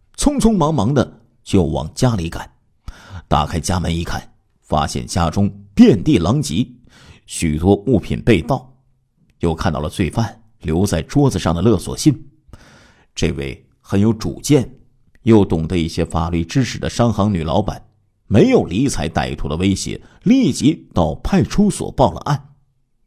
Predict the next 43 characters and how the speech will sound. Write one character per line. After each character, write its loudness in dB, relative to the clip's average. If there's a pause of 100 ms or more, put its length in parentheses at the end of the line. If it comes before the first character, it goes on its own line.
(320)
东 6
城 2
公 4
安 4
分 2
局 0
领 0
导 -10
十 2
分 6
重 4
视 -4
这 0
起 -8
特 4
大 0 (140)
绑 -2
架 -2
勒 -4
索 -14
案， -10 (1000)
局 4
领 4
导 -4 (240)
和 -4
刑 2
警 -4
大 0
队 -2
的 -10
侦 -4
查 -4
员 -4
们 -6 (400)
认 4
真 4
的 -6 (340)
就 -4
分 0
析 -6
了 -2
案 -2
情， -8